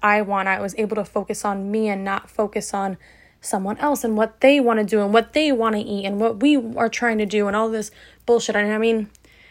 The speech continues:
I'm not saying, like, I don't enjoy vacations with other people, but, like,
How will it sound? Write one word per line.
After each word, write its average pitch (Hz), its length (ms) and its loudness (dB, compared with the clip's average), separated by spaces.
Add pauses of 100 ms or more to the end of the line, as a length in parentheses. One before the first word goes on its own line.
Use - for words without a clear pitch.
(240)
I'm 330 100 -4
not 233 180 0
saying, 208 340 -2
like, 175 300 -4 (280)
I 196 160 -2
don't 196 400 -4
enjoy 196 440 0
vacations 190 520 -6
with 190 100 -6
other 185 160 -4
people, 247 380 0
but, 220 200 -4
like, 208 260 -4